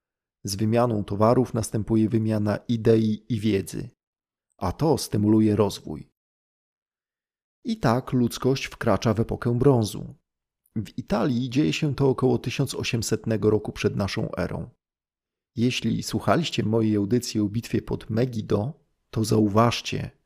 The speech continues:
że w tym czasie w Egipcie jest już dawno po epoce budowy wielkich piramid,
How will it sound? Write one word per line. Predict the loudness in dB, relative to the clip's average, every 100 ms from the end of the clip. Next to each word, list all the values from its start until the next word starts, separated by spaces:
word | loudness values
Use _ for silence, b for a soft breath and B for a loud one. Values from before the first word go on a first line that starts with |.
| -4
że | -2 -2
w |
tym | 0 2 2
czasie | 2 0 0 0 0 0
w |
Egipcie | -2 -2 -4 -4 0 0 -2 -6 -6
jest | -6 -2
już | -4 -4
dawno | 0 4 4 2 0
po | 2 2 2
epoce | 0 -2 0
budowy | 0 2 2 0
wielkich | 0 0 0 -6 -12
piramid, | -4 0 0 -2 -8 -14